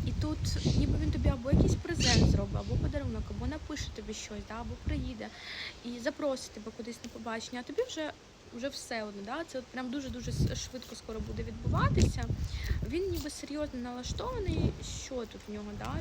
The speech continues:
Що з ним взагалі зараз відбувається. Знаєш, він ніби все переусвідомив, подивився на все з іншого боку, а, згадує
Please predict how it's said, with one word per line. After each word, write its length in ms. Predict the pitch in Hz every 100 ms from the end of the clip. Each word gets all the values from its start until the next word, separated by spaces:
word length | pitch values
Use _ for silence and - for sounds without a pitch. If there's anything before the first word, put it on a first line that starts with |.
| -
Що 100 | -
з 240 | 226 208 208
ним 100 | 214
взагалі 320 | 214 214 220 214
зараз 200 | 208 220 -
відбувається. 680 | 208 214 208 202 208 - 220 - - - - - 254
Знаєш, 260 | 381 -
він 160 | 311 440
ніби 180 | 359 285
все 280 | - 196 302 - -
переусвідомив, 1000 | - 269 262 240 - 220 202 233 330 359 339
подивився 480 | - 233 254 262 -
на 100 | -
все 200 | - -
з 120 | -
іншого 400 | - - - -
боку, 500 | - - - - - - - - - - - -
а, 60 | 240 226 226 226 - 233 - - - - - - -
згадує 640 | 233 262 262 208 214 285